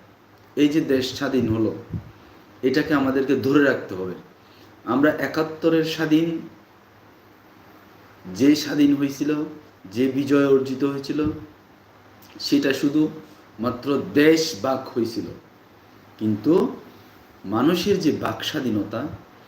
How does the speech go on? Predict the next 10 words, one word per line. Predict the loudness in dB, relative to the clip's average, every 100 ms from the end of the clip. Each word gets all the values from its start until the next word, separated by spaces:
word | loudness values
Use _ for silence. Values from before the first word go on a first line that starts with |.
| -20 -6
মানুষের | 0 4 4 4 0 0
যে | 2 2 2 -2 -8 -18 -20 -12
পাঁচটা | -8 -6 -2
মৌলিক | 2 4 6 4 4 -2 -12 -20 -20 -20 -20 -6
অধিকার, | -2 -2 -2 -2 -4 -8 -14 -20 -20 -20 -20 -20 -20 -20 -20 -2 2
এগুলা | 4 4 2 0
কিন্তু | -2 0 0
অর্জন | 0 -2 -4
হয় | -2 -4
নাই। | -4